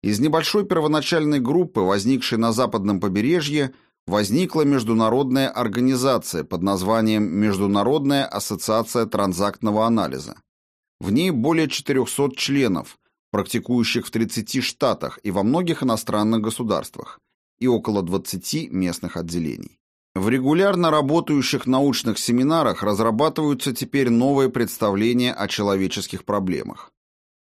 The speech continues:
Особенно многообещающую область исследований,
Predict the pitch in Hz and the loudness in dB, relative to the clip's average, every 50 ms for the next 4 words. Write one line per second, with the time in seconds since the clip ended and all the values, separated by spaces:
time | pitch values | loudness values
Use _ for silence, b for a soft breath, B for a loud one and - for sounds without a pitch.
0 | - - 95 92 - - 180 175 175 170 170 160 151 147 143 139 127 117 123 120 | -8 -6 -4 -4 0 0 0 2 2 2 2 4 4 4 4 4 4 4 2 2
1 | 113 120 117 117 - - 135 127 120 113 - - 120 113 110 - 110 123 110 101 | 2 2 2 2 2 2 2 2 2 2 0 0 0 0 0 0 0 0 0 0
2 | 101 95 - - 104 98 - - 131 147 165 156 120 101 87 80 71 62 50 - | 0 -2 -2 -4 -6 -6 -4 -2 -2 0 0 0 0 0 -2 -2 -4 -6 -10 -14
3 | _ | _